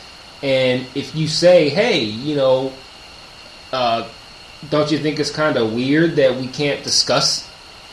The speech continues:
whether or not this actually happened?" They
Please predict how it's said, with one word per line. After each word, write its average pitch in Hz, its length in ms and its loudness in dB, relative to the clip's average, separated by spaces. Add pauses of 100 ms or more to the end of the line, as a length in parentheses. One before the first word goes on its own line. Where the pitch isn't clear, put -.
(160)
whether 139 260 2
or - 20 -2
not 131 180 2
this 139 140 -2
actually 139 400 -2
happened?" 151 420 -2 (800)
They 143 340 4